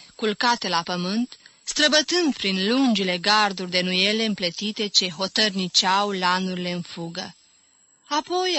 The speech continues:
apele se zvântară și câmpurile fumurii, alternate de dealuri, reapărură eliberate, învârtind ușor îndepărtate cuburi albe de sate,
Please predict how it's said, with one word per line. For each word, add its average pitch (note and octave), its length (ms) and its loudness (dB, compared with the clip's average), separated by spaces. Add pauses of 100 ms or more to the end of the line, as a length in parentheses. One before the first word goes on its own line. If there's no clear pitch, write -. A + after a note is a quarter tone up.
apele A3+ 280 2
se G#3 140 -2
zvântară G#3 760 0
și - 320 0
câmpurile G3 680 -2
fumurii, G3+ 600 -2 (280)
alternate G#3 640 0
de E3+ 160 -4
dealuri, A#3 500 -2 (400)
reapărură D4+ 840 2
eliberate, A#3 840 0 (360)
învârtind C#4 640 4
ușor G3 460 0
îndepărtate F3+ 960 -2
cuburi F#3 460 -6
albe G3 460 0
de F3 140 -6
sate, G#3+ 580 -4